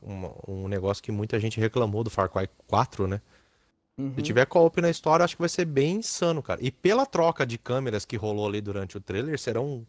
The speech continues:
Speaker 1: quatro players, né? Achei isso muito legal, cara.
Speaker 2: É, você vai jogar
Speaker 1: Né?
Speaker 2: com vários
Speaker 1: Não
Speaker 2: personagens, né? Pelo menos essa
Speaker 1: Exatamente,
Speaker 2: é a proposta
Speaker 1: tem
Speaker 2: deles.
Speaker 1: essa também.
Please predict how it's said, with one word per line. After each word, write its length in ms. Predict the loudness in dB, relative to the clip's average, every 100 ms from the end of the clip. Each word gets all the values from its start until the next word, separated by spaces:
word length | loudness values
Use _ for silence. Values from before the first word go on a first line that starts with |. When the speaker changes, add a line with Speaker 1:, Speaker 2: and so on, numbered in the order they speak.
| -2
Speaker 1:
quatro 340 | 0 0 -4
players, 460 | -2 0 2 0 -2
né? 120 | -6 _ _ _ _ _ _ _ -12
Achei 220 | -6 -6
isso 160 | -4
muito 500 | -2 -2 0 0 -2
legal, 340 | -2 2 4 4
cara. 280 | 0 -6 -6 _ _ _
Speaker 2:
É, 100 | -4
você 260 | -4 -2 0
vai 120 | 0
jogar 280 | 0 0 0
Speaker 1:
Né? 100 | 0
Speaker 2:
com 60 |
vários 220 | 0 -2 -2
Speaker 1:
Não 40 |
Speaker 2:
personagens, 720 | -6 -4 -4 -2 -2 -4 -6
né? 160 | -6 -6
Pelo 200 | -4 -4
menos 260 | -4 -2
essa 160 | -2 0
Speaker 1:
Exatamente, 500 | 4 4 4 4 4
Speaker 2:
é 40 |
a 20 | 2
proposta 260 | 2 2
Speaker 1:
tem 80 | 4 4
Speaker 2:
deles. 200 | 4 2
Speaker 1:
essa 40 | -4
também. 440 | -6 -4 -4 -6